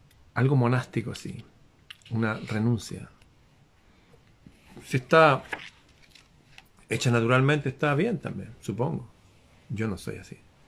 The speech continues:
El amor jamás separará a un hombre de su leyenda personal. Me acuerdo cuando conocí a mi maestro de Kung Fu, de Tai Chi, Jorge Cavieres. Y antes había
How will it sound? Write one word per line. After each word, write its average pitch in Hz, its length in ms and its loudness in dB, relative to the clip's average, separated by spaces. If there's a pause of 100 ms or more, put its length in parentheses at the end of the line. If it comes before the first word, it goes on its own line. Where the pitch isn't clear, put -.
(1600)
El 139 120 10
amor 170 220 10
jamás 170 420 6
separará 139 640 4
a 139 80 4
un 131 140 4
hombre 135 500 4 (1120)
de 110 120 -2
su - 160 2
leyenda 113 440 6
personal. 95 600 -4 (1500)
Me 104 60 -2
acuerdo 117 300 6
cuando 107 240 2
conocí 101 320 0
a - 20 2
mi 110 100 2
maestro 107 440 0
de 87 280 -4
Kung 95 220 -8
Fu, 131 260 -2
de 98 120 -2
Tai 92 160 -6
Chi, 120 340 -6 (720)
Jorge - 320 -4
Cavieres. 104 480 0 (640)
Y 123 140 2
antes 160 200 2
había 151 520 4